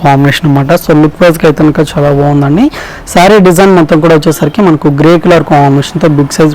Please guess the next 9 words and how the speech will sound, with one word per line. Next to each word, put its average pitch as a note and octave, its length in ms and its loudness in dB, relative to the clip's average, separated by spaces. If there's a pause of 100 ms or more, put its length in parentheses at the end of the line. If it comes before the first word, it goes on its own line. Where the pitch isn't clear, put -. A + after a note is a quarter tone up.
(120)
ఫ్లవర్స్ D#3+ 420 -2
డిజైన్ D3 320 0
బంచెస్ D3 420 -2
లాగా D3 280 0
శారీ C#3+ 280 0
మొత్తం C#3+ 300 -4
కూడా D3 180 0
ఇదే C#3+ 200 0
విధంగా C#3+ 240 0